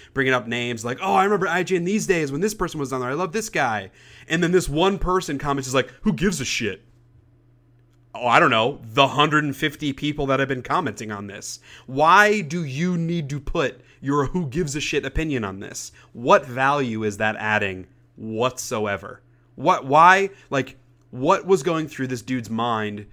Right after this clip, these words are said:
when he commented that? What was the point of leaving that comment? I legitimately wanna ask,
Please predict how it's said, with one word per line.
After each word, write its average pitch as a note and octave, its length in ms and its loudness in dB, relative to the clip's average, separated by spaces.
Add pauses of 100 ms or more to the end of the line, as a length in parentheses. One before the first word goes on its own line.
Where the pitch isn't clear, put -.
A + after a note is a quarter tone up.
(100)
when A#2+ 140 -4
he A#2+ 40 -2
commented G#2 520 -4
that? - 280 -12
What D3 240 4
was F3 160 -2
the C#3 80 -6
point A#2 360 -4
of G#2 100 -14
leaving G#2 300 -6
that F#2+ 140 -12
comment? G2 400 -14 (520)
I C#3 80 4
legitimately D#3 580 2
wanna C3 200 0
ask, A2+ 460 -2